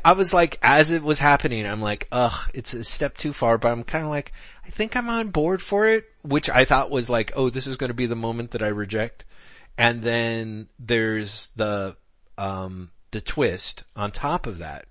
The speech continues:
which is sort of unexpected. And I'm like, Oh, that's,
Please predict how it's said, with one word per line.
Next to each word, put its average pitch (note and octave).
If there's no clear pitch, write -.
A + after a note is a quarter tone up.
which G#2
is G2
sort G2
of F2+
unexpected. F2+
And D3+
I'm G#3
like, A3+
Oh, B3
that's, C4